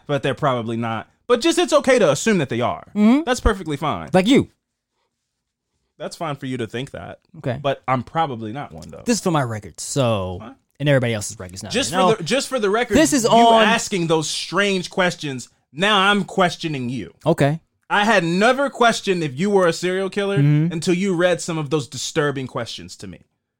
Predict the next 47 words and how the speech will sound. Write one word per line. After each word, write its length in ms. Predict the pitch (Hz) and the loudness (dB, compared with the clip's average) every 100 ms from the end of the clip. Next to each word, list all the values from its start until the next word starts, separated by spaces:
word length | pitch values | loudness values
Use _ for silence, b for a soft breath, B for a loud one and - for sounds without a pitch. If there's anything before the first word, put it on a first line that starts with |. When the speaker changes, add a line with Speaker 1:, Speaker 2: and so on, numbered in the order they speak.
| _ | _
Speaker 2:
There 100 | 156 | 2
Speaker 1:
So 60 | |
Speaker 2:
were, 80 | 135 | 2
Speaker 1:
n- 120 | 123 113 - | 0 -6 -2
Speaker 2:
there 120 | 156 | 0
was 180 | 135 120 | 0 0
just 140 | 123 | -2
an-, 200 | 127 156 - | 0 -2 -4
there 100 | 117 | -8
was 120 | 110 | -6
option, 500 | 110 127 - 131 113 | -4 -4 -4 -8 -6
there 100 | 120 | -6
was 360 | 110 110 _ - | -8 -12 _ -8
options, 420 | 135 170 - - | -4 -4 -6 -10
there 120 | 113 | -4
were 40 | 117 | -2
answers. 480 | 160 156 - - 120 | -2 -4 -8 -16 -12
What, 260 | 131 131 | -10 -8
I 80 | 123 | -6
mean, 320 | 127 123 117 | -4 -2 -2
Speaker 1:
They're 100 | 117 | -4
just 180 | 120 117 | -8 -8
options? 480 | 113 139 - 190 196 | -4 -4 -4 -10 -8
Are 80 | 120 | -6
they 100 | 120 | -4
options 320 | 117 120 123 | -6 -6 -12
for 100 | - | -10
you? 240 | 113 139 208 | -10 -8 -8
What 60 | |
do 60 | 175 | -10
you 20 | 196 | -10
mean 100 | 147 | -10
they're 100 | 92 | -10
options? 420 | 90 - - _ | -12 -16 -20 _
Speaker 2:
No, 220 | 104 117 | -8 -6
for 160 | 110 117 | -4 -4
you. 180 | 113 180 | 2 2
I 180 | 131 143 | 4 4
asked, 180 | 147 120 | 2 0
this 280 | 131 190 226 | 0 2 2
is 40 | |
the 80 | - | -2
quiz, 340 | 156 151 131 120 - | 4 6 4 0 -4
quiz 240 | 170 151 | 0 0
for 80 | - | 0
you. 240 | 110 226 - _ | 2 2 2 _
Speaker 1:
Okay. 400 | 120 117 98 113 | -12 -8 -10 -10